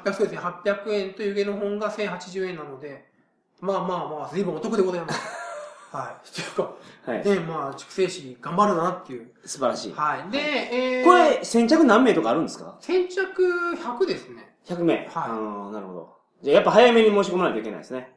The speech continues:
Speaker 1: そうですね。まあ、
Speaker 2: 申し込みはできるんですか？
Speaker 1: 申し込み、はい、できます。
Speaker 2: はいはい。
Speaker 1: はい。だから、申し込みしてください。
Speaker 2: それ、どこに申し込んだらいいですか？
Speaker 1: えーっと、筑西市の、その、青年会議所かな？が、Facebook作ってますね。
Speaker 2: はいは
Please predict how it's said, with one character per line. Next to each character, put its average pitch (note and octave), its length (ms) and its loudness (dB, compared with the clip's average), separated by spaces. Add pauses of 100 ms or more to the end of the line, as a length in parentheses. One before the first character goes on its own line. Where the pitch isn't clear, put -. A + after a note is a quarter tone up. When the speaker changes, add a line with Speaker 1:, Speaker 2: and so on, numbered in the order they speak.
(180)
Speaker 1:
そ E4+ 380 2
う B3 40 -2
で F#3+ 100 4
す F#3+ 120 -8
ね。 F3+ 100 -4
ま G#3+ 140 4
あ、 - 20 10
Speaker 2:
申 G4 140 12
し - 100 4
込 F#4 140 8
み F4+ 60 10
は F4 80 10
で E4 120 6
き C#4 100 0
る F#3+ 120 4
ん G#3 80 -4
で G#3 60 -10
す C4+ 100 -4
か？ F#4 120 4
Speaker 1:
申 - 60 -4
し - 60 -12
込 G4 100 2
み、 F4+ 340 4
は D4 180 -2
い、 A3 40 0
で B3 80 -4
き B3 100 -6
ま A#3 160 -2
す。 F3+ 140 -10
Speaker 2:
は C#3 180 -8
い A#2 40 -6
は - 60 -14
い。 - 20 -16 (100)
Speaker 1:
は G3 340 -2 (720)
い。 B3 40 -10
だ A#3+ 80 -2
か A3+ 140 -2
ら、 G#3+ 120 2
申 C#4 140 0
し - 100 -10
込 D4 40 -4
み D4 120 -4
し - 80 -4
て D#4+ 60 -2
く D4+ 80 0
だ C#4 140 6
さ A3+ 140 4
い。 - 200 -6
Speaker 2:
そ - 80 -14
れ、 E3+ 80 -2
ど C4+ 100 6
こ D#4+ 80 10
に D4+ 120 10
申 C#4 100 4
し A#3 80 2
込 A#3 80 6
ん F#3+ 40 6
だ C#3+ 80 6
ら - 40 4
い - 40 0
い - 20 -2
で - 60 -8
す - 40 -14
か？ F3+ 80 -14
Speaker 1:
え G3+ 60 -2
ー F#3+ 500 2
っ - 20 -20
と、 F3+ 360 2
筑 - 260 -6
西 D#4 260 0
市 F3+ 680 -6
の、 G3 480 2
そ F#3+ 80 -8
の、 F3+ 140 -6
青 E3+ 100 -12
年 A3+ 400 -2
会 A3 240 0
議 A3 80 -6
所 A3+ 120 -8
か G#3+ 120 -2
な？ G#3+ 340 -6
が、 A3 540 0
Facebook A#3+ 840 -6
作 G3+ 160 -4
っ - 20 -14
て C3+ 180 -4
ま B2+ 120 -6
す A2 100 -10
ね。 G2+ 60 -12
Speaker 2:
は - 60 -14
い - 20 -18
は - 60 -20